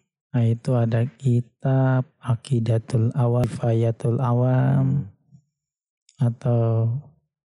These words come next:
Speaker 1: em, kitab Ummul Barahin.
Speaker 2: Hmm.
Speaker 1: Dan juga kalau kitab-kitab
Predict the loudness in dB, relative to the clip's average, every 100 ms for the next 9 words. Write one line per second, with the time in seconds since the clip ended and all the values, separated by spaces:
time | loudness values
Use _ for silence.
0 | _ 0 4 4 2 0 -6 _ _ _
1 | _ _ _ _ -4 -4 -4 -2 0 2
2 | 2 0 -4 _ _ _ -2 0 2 2
3 | 2 2 2 0 0 2 2 0 -4 _
4 | _ -12 -10 -10 -12 _ _ _ _ _
5 | _ _ _ -2 -2 -2 _ _ _ _
6 | _ _ -4 0 2 0 0 0 0 0
7 | 0 0 2 2 2 2 0 -2 -4 -2
8 | -4 -6 -6 -4 -4